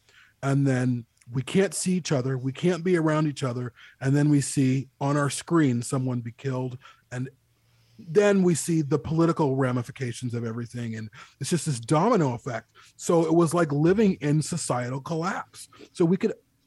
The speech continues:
relate to twenty forty-nine even more. No matter where you fall on the political spectrum, things were happening and it was affecting us.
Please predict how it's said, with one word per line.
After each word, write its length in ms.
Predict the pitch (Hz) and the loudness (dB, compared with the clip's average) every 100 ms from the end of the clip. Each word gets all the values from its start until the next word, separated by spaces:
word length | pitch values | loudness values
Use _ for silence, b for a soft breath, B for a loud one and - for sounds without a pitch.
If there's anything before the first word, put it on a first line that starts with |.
| 151 | 0
relate 380 | 165 165 196 | 4 6 4
to 80 | 170 | 0
twenty 260 | - 190 185 | -2 0 0
forty-nine 540 | - 170 175 170 170 | 2 2 2 2 2
even 340 | 165 185 175 170 | 2 0 0 2
more. 320 | 190 156 120 b b - | 2 2 -2 b b 0
No 140 | 185 | 2
matter 240 | 208 247 | 4 4
where 240 | 190 180 202 | 6 6 6
you 180 | 190 175 | 4 2
fall 300 | - 165 160 165 | 2 4 4 2
on 160 | 143 | 0
the 80 | 139 | 0
political 520 | 135 147 147 143 139 | 0 0 2 2 -2
spectrum, 680 | - - 147 - 139 113 113 b b b | -6 -6 -6 -4 -6 -4 -8 b b b
things 300 | 170 170 131 | 2 2 2
were 120 | 139 | 0
happening 600 | 123 135 135 127 101 104 - _ | 0 -2 0 -4 -4 -10 -16 _
and 100 | 135 | 0
it 120 | 139 | 0
was 160 | 127 131 | 0 -4
affecting 480 | 127 135 - 127 104 | -4 -6 -4 -10 -10
us. 260 | 90 - | -14 -16